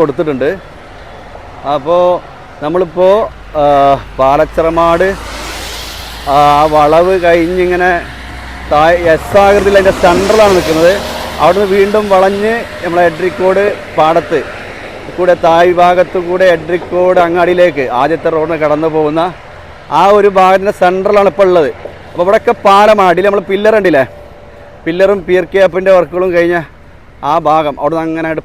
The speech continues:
പാടത്ത് ഏകദേശം സെൻറ്റർ വരെ പാലമാണ് കൊടുത്തിട്ടുള്ളത്. അവിടുന്ന് അങ്ങോട്ട്,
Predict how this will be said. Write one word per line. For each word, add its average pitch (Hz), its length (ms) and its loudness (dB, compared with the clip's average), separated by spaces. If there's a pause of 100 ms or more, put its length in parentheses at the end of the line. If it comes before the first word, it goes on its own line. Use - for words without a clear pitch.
പാടത്ത് 151 460 0
ഏകദേശം 156 260 -4 (100)
സെൻറ്റർ 156 440 -2
വരെ 165 140 2 (140)
പാലമാണ് 147 580 0
കൊടുത്തിട്ടുള്ളത്. 143 400 -2 (640)
അവിടുന്ന് 180 280 2
അങ്ങോട്ട്, 190 380 2